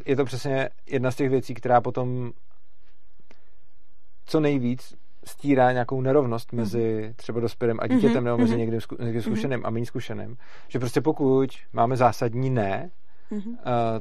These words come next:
Speaker 1: tak, eh, je to prostě, tak je to prostě tak
Speaker 2: Mhm.
Speaker 1: a je respektováno,
Speaker 2: Mhm.
Speaker 1: i když není nějakým způsobem odůvodněno.
Speaker 2: Mhm.
Speaker 1: A spíš se potom je na těch ostatních,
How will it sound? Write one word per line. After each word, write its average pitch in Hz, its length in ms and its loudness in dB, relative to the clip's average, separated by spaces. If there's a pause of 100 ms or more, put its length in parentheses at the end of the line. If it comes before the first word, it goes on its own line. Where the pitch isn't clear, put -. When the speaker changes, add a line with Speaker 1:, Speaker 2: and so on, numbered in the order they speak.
Speaker 1:
tak, 120 180 4 (160)
eh, 123 40 0 (640)
je 131 120 2
to 127 80 -2
prostě, 123 440 -2 (560)
tak - 160 -2
je 131 60 0
to 123 80 0
prostě 123 280 -4
tak 123 240 6 (200)
Speaker 2:
Mhm. 220 180 0
Speaker 1:
a 120 380 4
je 135 140 2
respektováno, 120 640 4
Speaker 2:
Mhm. 117 140 0
Speaker 1:
i 139 60 0
když 135 280 -2
není 127 720 0 (360)
nějakým 123 320 0
způsobem 123 500 -2
odůvodněno. 110 720 2
Speaker 2:
Mhm. 247 220 4 (400)
Speaker 1:
A 139 80 0
spíš 139 280 -2
se 156 100 2
potom 139 400 0 (340)
je 143 160 2
na 147 80 6
těch 147 140 2
ostatních, 151 640 2